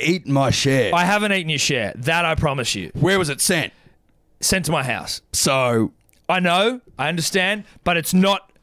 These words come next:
Speaker 2: I,
Speaker 1: Flags.
Speaker 2: it hasn't come to my house. It hasn't. It might be the post
Speaker 1: The amount,
Speaker 2: office,
Speaker 1: the amount
Speaker 2: in
Speaker 1: you,
Speaker 2: fairness.
Speaker 1: the amount you crap on about how delicious it is.
Speaker 2: Bareback's very first creation,
Speaker 1: Makes
Speaker 2: the
Speaker 1: me
Speaker 2: original
Speaker 1: think
Speaker 2: collection,
Speaker 1: that
Speaker 2: provides
Speaker 1: you
Speaker 2: the right amount of taste to keep you wanting more.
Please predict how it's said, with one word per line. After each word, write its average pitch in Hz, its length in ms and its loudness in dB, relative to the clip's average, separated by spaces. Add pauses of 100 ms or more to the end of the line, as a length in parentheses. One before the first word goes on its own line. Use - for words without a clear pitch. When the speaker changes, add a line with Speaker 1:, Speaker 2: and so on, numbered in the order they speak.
(180)
Speaker 2:
I, 156 60 -2
Speaker 1:
Flags. 165 360 2
Speaker 2:
it 190 60 0
hasn't 214 260 -2
come 196 120 0
to 190 60 -2
my 170 120 0
house. 160 420 -2 (600)
It 143 100 -2
hasn't. 139 280 -4
It 147 100 -4
might 180 180 0
be 208 80 -4
the 190 100 -4
post 180 240 2
Speaker 1:
The 147 60 2
amount, 175 140 0
Speaker 2:
office, 214 200 -2
Speaker 1:
the 165 80 0
amount 180 200 0
Speaker 2:
in 180 100 -10
Speaker 1:
you, 170 40 0
Speaker 2:
fairness. 202 300 0
Speaker 1:
the 143 60 0
amount 165 220 0
you 147 140 2
crap 147 280 0
on 135 140 2
about 120 220 2
how 120 120 2
delicious 110 380 2
it 98 100 0
is. 101 280 2 (360)
Speaker 2:
Bareback's 220 440 2
very 208 380 4
first 214 380 -2
creation, 165 560 0
Speaker 1:
Makes 196 100 2
Speaker 2:
the 185 160 2
Speaker 1:
me 170 100 2
Speaker 2:
original 247 340 0
Speaker 1:
think 226 100 -2
Speaker 2:
collection, 208 580 2
Speaker 1:
that 214 60 2
Speaker 2:
provides 226 340 2
Speaker 1:
you 247 80 2
Speaker 2:
the 220 100 4
right 254 320 2
amount 254 260 2
of 190 80 -2
taste 202 320 -2
to 190 60 0
keep 254 320 -4
you 233 140 2
wanting 202 320 0
more. 147 280 2